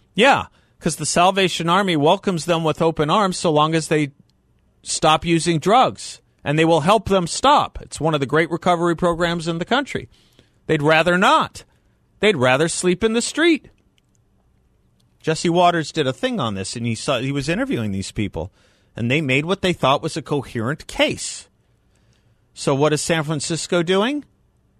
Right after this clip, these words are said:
It's giving out free needles and pipes to them.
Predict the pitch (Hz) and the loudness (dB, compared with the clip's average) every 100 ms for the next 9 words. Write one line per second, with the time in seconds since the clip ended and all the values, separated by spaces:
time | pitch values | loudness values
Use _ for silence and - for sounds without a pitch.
0 | _ _ _ _ _ _ _ _ 143 - | _ _ _ _ _ _ _ _ -14 -12
1 | - 147 143 147 139 143 - 156 156 147 | -4 -2 0 0 0 0 -2 -2 -2 0
2 | 113 135 - 190 - - 311 - - - | 0 -2 -2 -4 -2 0 0 -2 -10 -6
3 | 101 80 62 | -6 -6 -10